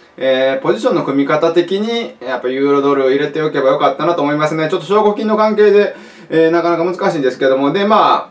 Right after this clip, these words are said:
あ、はい、えー、えー、一点ゼロ八つけた後は、まあ、ずるずる下げてるんですけども、まあ、もう一押しありそうな感じに見えるんですけどね。はい、まあ、ドル買い方向に動いて。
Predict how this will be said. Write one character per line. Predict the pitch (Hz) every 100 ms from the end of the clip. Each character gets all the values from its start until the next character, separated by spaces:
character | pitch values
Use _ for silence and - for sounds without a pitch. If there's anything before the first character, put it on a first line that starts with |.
| _ _ _ -
あ、 |
は | 131
い、 | 123 113
え | 123 120 120 120 120 117 113 117
ー、 | 113 - _ _ _ _ _ _ _ _ -
え |
ー、 | 131 131
一 | 147
点 | - 139 127 127
ゼ |
ロ | 131
八 | 151 165
つ | 170
け | 170
た | -
後 | - 156
は、 |
ま | 143 135
あ、 | 123
ず | 143
る |
ず | 127
る | 120
下 | 120 120
げ | 120
て |
る | 156 165
ん |
で | 139
す | 147
け | 139
ど |
も、 | 139 143 - - - - -
ま | - 160 -
あ、 | 185
も | 208 226
う | 214
一 | - 247
押 | 226
し | - 170
あ | 156
り | 160
そ | 214 196
う |
な | 147
感 | 165 175
じ | 180
に | 151
見 | 135
え | 147
る | 202
ん | 170
で | 127
す | -
け | 123
ど | 120
ね。 | 165 190 185 180
は | 156 123
い、 | 117
ま | 110
あ、 | 123
ド | 143
ル | 143
買 | 139 139
い |
方 | 147 131
向 | 127 120
に |
動 | 131 143
い | 120
て。 | 127 113 104